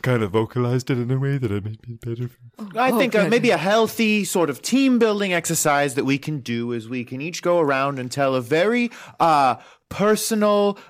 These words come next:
Speaker 3: um, story about something very traumatic that happened to you, and I will not take no for an answer. You must do it because this is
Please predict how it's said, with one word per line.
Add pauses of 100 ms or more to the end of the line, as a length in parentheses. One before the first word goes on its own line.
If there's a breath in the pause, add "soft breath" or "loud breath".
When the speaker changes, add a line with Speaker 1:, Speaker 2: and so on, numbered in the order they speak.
(100)
Speaker 3:
um,
story
about
something
very
traumatic
that
happened
to
you,
and
I
will
not
take
no
for
an
answer.
You
must
do
it
because
this
is